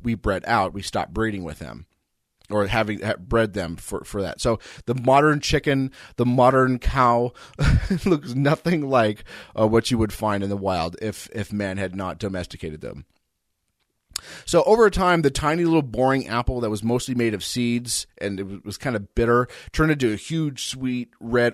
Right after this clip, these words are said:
orbs with very small seed selections. They also, uh, selected for things like drought and pest resistance as well. So when aunties bring up, like, an appeal to nature, it's rather absurd 'cause none of these people are eating wild varieties of food, and nature doesn't have a great track record of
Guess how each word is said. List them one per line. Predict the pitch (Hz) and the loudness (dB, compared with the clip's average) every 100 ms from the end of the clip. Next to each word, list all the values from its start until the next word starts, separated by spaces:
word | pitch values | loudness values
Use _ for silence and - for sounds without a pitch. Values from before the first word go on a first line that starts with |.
| - | 0
orbs | 110 101 87 85 | 2 2 -2 -6
with | 104 | -8
very | 87 131 131 117 | -4 0 2 0
small | - 120 120 104 | -2 0 0 0
seed | 101 117 107 | -4 -6 -8
selections. | - 90 73 67 62 - - - - 135 | -8 -8 -8 -12 -14 -16 -18 -20 -20 -2
They | 135 | 4
also, | 160 185 196 156 | 4 4 2 2
uh, | 139 127 117 104 90 - | 4 6 6 2 -6 -8
selected | - 139 131 127 | -4 -2 -4 -6
for | 107 | -6
things | 123 117 104 | -4 -4 -4
like | 98 98 | -4 -4
drought | 110 104 - | 0 0 0
and | 95 | -2
pest | 113 107 101 | -4 -6 -14
resistance | 90 82 85 80 | -18 -20 -20 -18
as | 87 101 | -18 -12
well. | 120 - - - _ _ _ _ _ _ _ _ _ _ _ _ _ _ _ | -10 -10 -14 -20 _ _ _ _ _ _ _ _ _ _ _ _ _ _ _
So | - | 2
when | 190 190 | 2 4
aunties | 202 233 262 | 2 0 -2
bring | 185 185 175 | 0 0 2
up, | 170 | 2
like, | 151 143 | 0 0
an | 123 | -2
appeal | - 143 156 | -2 -2 0
to | - 123 | 0 0
nature, | 110 117 110 95 | 0 -2 -2 -4
it's | 98 | -2
rather | 113 127 127 95 | 2 2 2 -2
absurd | 87 - 147 104 - | -4 0 2 2 0
'cause | 113 110 | -2 -2
none | 123 135 160 | 0 4 4
of | 196 | 4
these | 175 147 | 2 2
people | 143 127 | 0 0
are | 107 | 0
eating | 107 117 107 | 0 -2 0
wild | 98 98 101 | 0 0 0
varieties | 98 92 92 82 | -2 -4 -4 -10
of | 78 | -14
food, | - 113 92 | -6 -4 -4
and | 80 107 117 | -2 0 2
nature | 147 151 165 | 2 2 0
doesn't | 127 110 131 139 | 0 2 2 2
have | 120 120 | -2 -2
a | 110 | -2
great | 113 104 | -2 -2
track | - 131 120 113 | 0 0 0 0
record | 95 104 92 | -2 -2 -2
of | 95 85 85 - | -4 -6 -14 -20